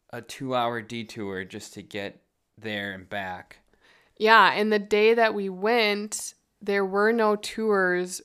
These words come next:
Speaker 2: running. So you,
Speaker 1: Oh, yeah.
Speaker 2: you are able to take tours, like, through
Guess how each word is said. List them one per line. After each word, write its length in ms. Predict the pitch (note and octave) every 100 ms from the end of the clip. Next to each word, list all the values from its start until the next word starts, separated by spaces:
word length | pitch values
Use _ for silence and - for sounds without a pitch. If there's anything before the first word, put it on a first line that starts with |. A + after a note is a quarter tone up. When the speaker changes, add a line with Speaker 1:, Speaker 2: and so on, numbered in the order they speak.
| -
Speaker 2:
running. 600 | F#3 F3 F3 E3+ F#3 G3+
So 380 | - G3 F#3+ -
you, 160 | G#3
Speaker 1:
Oh, 320 | D#3+ C3+ B2+ D#3
yeah. 280 | G3+ G3+
Speaker 2:
you 200 | G3+ G#3+
are 300 | - G#3+ A#3+
able 320 | B3+ A3+ A3 G#3+
to 120 | G3+
take 340 | - G3+ G#3 -
tours, 520 | - F#3+ G3 G#3+ G#3+
like, 260 | F#3+ F3+
through 720 | - - - F3+ F3+ G3+ G#3+